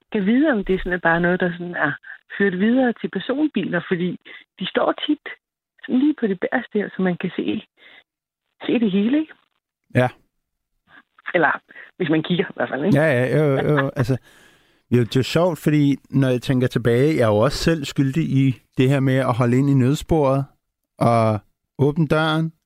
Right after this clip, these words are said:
Speaker 2: træde ud, dreje mig femogfyrre grader, og så bare slippe en ve-, slippe,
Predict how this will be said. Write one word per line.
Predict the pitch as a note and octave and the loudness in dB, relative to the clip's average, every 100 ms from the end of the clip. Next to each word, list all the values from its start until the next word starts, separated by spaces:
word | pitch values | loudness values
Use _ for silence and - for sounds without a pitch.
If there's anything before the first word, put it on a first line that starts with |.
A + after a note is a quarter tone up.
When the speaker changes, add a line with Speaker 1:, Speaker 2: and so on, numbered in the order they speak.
| _ | _
Speaker 2:
træde | - C3 C3 | -2 0 2
ud, | C#3 D#3+ D3+ - _ _ _ | 2 0 -4 -12 _ _ _
dreje | C3 C3 | 0 2
mig | C#3+ C#3 C3+ - _ - | 2 2 0 -4 _ -2
femogfyrre | C#3+ C#3 - C3 | 0 0 0 -2
grader, | B2+ A#2 A#2 B2 C3 | 0 2 2 2 0
og | - A2+ | 0 -2
så | - B2 | -2 -2
bare | A#2 A#2 A#2 | 0 2 0
slippe | - B2 A#2+ | 0 0 2
en | A#2 | 2
ve-, | A2 - | 0 -4
slippe, | - - A#2 | -6 -2 0